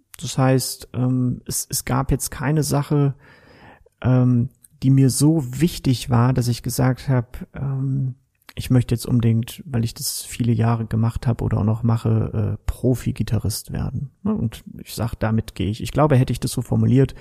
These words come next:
dann hätte ich das, äh, dann hätte ich das mit Sicherheit, äh, nicht nur tun dürfen. Also das kann man ab einem gewissen Alter ja ohnehin, sondern auch die Unterstützung erfahren.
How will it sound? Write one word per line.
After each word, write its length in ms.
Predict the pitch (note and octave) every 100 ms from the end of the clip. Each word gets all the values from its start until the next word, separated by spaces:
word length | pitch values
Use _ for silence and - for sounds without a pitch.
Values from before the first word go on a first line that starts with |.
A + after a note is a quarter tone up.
| - - - -
dann 160 | - A2+
hätte 180 | A2+ A2
ich 80 |
das, 300 | - G#2+ -
äh, 220 | - A2 G#2+
dann 180 | G#2+
hätte 160 | A2 -
ich 80 | A#2+
das 180 | A2+ -
mit 140 | G#2+
Sicherheit, 580 | A#2+ A2 A2+ G#2+ G#2+ -
äh, 160 | A#2 G2+
nicht 240 | G2+ -
nur 100 | A#2
tun 300 | - C3+ C3+
dürfen. 480 | A#2+ D3 D3 D#3 C#3 - - -
Also 140 | A2+ A2+
das 200 | A2+ -
kann 160 | A#2
man 120 | A2+ A2+
ab 100 | -
einem 100 | G#2
gewissen 360 | A2 A2+ A#2
Alter 240 | - A#2 A2
ja 60 | -
ohnehin, 440 | A#2+ A2+ A#2 B2
sondern 320 | A2+ A2+ A2
auch 160 | G#2+ A2
die 220 | A#2 A2
Unterstützung 680 | - A2+ A2 - B2 - A2
erfahren. 540 | A2+ - G#2 G2 B2+